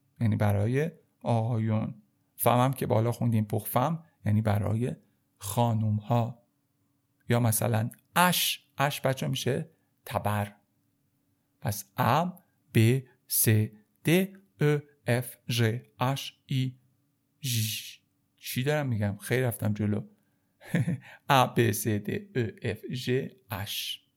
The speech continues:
من بچه‌ها تصمیم گرفتم که حتی الامکان کات نکنم که خیلی طبیعی تر به نظر برسه. حرف بعدی ما هست ای. ای. یادتون باشه بچه‌ها،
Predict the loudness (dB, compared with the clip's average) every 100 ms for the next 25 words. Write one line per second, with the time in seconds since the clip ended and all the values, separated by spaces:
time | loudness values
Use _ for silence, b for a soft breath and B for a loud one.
0 | _ -6 -2 0 0 -2 0 -2 -2 0
1 | 0 0 -4 0 0 0 -4 _ _ _
2 | _ _ _ _ _ -4 -4 -6 _ _
3 | _ _ _ -2 0 0 -2 -2 0 0
4 | -2 -2 0 2 0 -2 -6 -12 _ _
5 | 2 2 2 0 2 2 2 -2 -6 _
6 | _ _ _ _ -8 -2 -2 2 2 4
7 | 2 -2 -6 _ _ _ -6 -4 -2 -4
8 | -4 -6 -6 -4 -6 -8 -12 -20 _ _
9 | -20 -20 _ _ _ _ _ _ 0 2
10 | 4 4 4 2 2 0 -2 -4 _ -4
11 | -2 -4 -8 _ _ _ _ _ _ _
12 | _ _ _ _ _ -4 0 0 -2 -10
13 | _ -8 -6 -2 -2 -2 -2 -4 -4 -2
14 | -2 -2 -4